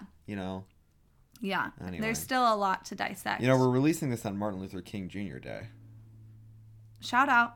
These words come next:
Speaker 1: Shout out
Speaker 2: To M L K.
Speaker 1: to M L K Junior.
Speaker 2: Yeah.
Speaker 1: Yeah.
Speaker 2: Thank you for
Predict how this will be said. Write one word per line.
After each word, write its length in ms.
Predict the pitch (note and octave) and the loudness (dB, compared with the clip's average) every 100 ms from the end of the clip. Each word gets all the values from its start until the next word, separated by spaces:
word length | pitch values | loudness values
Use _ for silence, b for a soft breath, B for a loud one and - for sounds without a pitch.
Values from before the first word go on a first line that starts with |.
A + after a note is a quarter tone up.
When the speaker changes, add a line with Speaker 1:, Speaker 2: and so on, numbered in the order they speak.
| - - | -16 -18
Speaker 1:
Shout 340 | - C3+ D3+ | 0 4 6
out 240 | A#2 G#2 | 6 4
Speaker 2:
To 160 | - - | -2 -2
M 120 | A3+ | 0
L 140 | A#3 A#3 | 0 -2
K. 120 | C4+ C4+ | -4 -6
Speaker 1:
to 100 | G3+ | -4
M 140 | G#2 | -6
L 80 | G#2 | -6
K 220 | - A2 | -8 -10
Junior. 300 | A2 A#2+ A#2 - - _ _ _ | -10 -10 -10 -14 -18 _ _ _
Speaker 2:
Yeah. 240 | C4 B3 - G#3 _ _ _ _ _ - | -10 -8 -10 -16 _ _ _ _ _ -18
Speaker 1:
Yeah. 180 | A#2+ A2+ _ _ _ _ _ _ - | -16 -16 _ _ _ _ _ _ -10
Speaker 2:
Thank 260 | A3+ G3+ | -10 -8
you 160 | A3 G#3 | -8 -10
for 520 | G3+ - G3 G3 G3 | -12 -10 -6 -6 -6